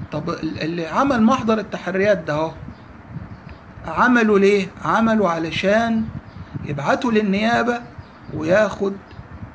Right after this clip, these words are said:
إذن بالتفتيش. طبعًا هو عمل المحضر ده وممكن يكون قريبك قاعد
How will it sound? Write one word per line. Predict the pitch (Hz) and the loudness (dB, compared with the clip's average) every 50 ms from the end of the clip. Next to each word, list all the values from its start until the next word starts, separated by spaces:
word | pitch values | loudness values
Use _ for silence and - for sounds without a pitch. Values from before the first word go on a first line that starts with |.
| - | 0
إذن | 208 214 226 214 190 185 - - - - - - - - - - - - - - - - - 165 | 2 2 2 2 0 -4 -6 -10 -14 -16 -18 -20 -20 -20 -20 -20 -20 -20 -16 -14 -12 -10 -4 -2
بالتفتيش. | 196 196 196 - - - 180 170 - - - - - - - - - - - - - - - - - - - - - - - - - - - - - - - - - - - - - - - - - - - - - | -2 -2 -2 -6 -6 -4 -2 -2 -4 -6 -10 -12 -12 -12 -10 -12 -12 -12 -14 -16 -18 -20 -20 -20 -20 -20 -20 -20 -20 -18 -16 -14 -14 -14 -14 -16 -16 -16 -18 -20 -20 -20 -20 -20 -20 -20 -18 -18 -18 -18 -18 -12 -8
طبعًا | 165 156 156 151 156 156 165 | -6 -6 -4 -4 -4 -4 -4
هو | 170 208 226 214 196 | -4 -2 0 0 0
عمل | 180 185 233 254 240 220 202 | 0 0 0 0 2 2 2
المحضر | 190 185 208 269 277 - - 214 214 208 208 | 0 0 0 0 -2 -2 -2 0 0 0 0
ده | 196 226 285 339 330 - - - - - - - - - - - - - - - - - - - - - - - - - - - - - - - - - - - - - - - - - - - - - - - - - 165 | 2 2 2 2 0 -2 -10 -16 -18 -16 -16 -16 -16 -16 -16 -16 -16 -18 -18 -18 -18 -18 -18 -18 -20 -20 -18 -16 -14 -14 -12 -14 -16 -16 -18 -20 -20 -20 -18 -18 -18 -18 -18 -18 -20 -20 -18 -16 -16 -14 -12 -12 -10 -8 -6
وممكن | 170 185 208 226 214 220 - 180 180 | -4 -2 -2 -2 -2 -2 -4 -4 -4
يكون | 175 175 - 214 208 196 | -4 -4 -6 -6 -6 -6
قريبك | 170 165 165 190 208 214 220 220 208 196 196 | -6 -6 -6 -6 -6 -6 -6 -6 -8 -6 -6
قاعد | 220 240 226 214 202 | -4 -4 -4 -6 -8